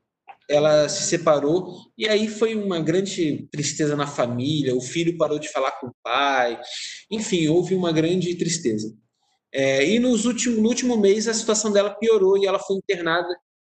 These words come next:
é, no inca, em estágio terminal. Então,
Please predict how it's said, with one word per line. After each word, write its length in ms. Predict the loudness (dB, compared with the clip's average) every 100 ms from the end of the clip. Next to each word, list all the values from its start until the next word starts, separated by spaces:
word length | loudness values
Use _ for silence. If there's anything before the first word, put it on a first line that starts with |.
| _ _
é, 840 | -2 2 2 2 2 2 0 -4 -14 -4
no 180 | 0
inca, 580 | 2 2 2 0 0 -8 -20 _
em 100 | -4
estágio 540 | -2 -2 0 0 -2 0
terminal. 640 | 0 0 -4 -4 -6 -10 _ -8 -8 -12 _ _ _ _ _ _ -16 -6
Então, 540 | -6 0 2 2 2